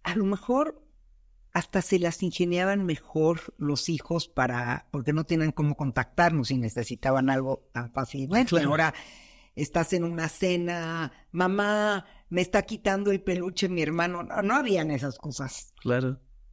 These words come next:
Speaker 1: Se tenía que ingeniar en casa porque tú no estabas presente, ¿no? Y cuando tú le querías decir algo a alguien que querías o a alguna amiga, pues tenías que escribirle una cartita, entregársela, decírselo físicamente.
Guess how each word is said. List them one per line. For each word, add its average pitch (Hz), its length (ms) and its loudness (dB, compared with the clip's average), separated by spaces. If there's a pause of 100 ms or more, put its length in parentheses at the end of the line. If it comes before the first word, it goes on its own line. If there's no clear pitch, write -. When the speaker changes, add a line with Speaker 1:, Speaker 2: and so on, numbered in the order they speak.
(160)
Speaker 1:
Se - 180 -4
tenía 170 380 2
que 269 80 4
ingeniar 196 440 4
en 208 120 0
casa 214 340 2
porque 131 220 -2
tú - 140 -4
no 143 220 -2
estabas 202 460 0
presente, 117 680 -8 (220)
¿no? 147 320 0 (320)
Y 143 80 -2
cuando 151 260 0
tú 180 120 0
le 185 120 6
querías 165 300 4
decir 160 320 0
algo 147 480 0
a 151 80 -2
alguien 139 220 2
que 135 160 -2
querías 135 360 0
o 131 60 0
a 123 40 2
alguna 139 260 2
amiga, 139 320 2
pues 127 240 -6
tenías 131 360 0
que 131 540 -2
escribirle 131 400 0
una 127 140 -2
cartita, 160 720 -2 (420)
entregársela, 147 1000 0 (680)
decírselo 135 600 2
físicamente. 147 960 0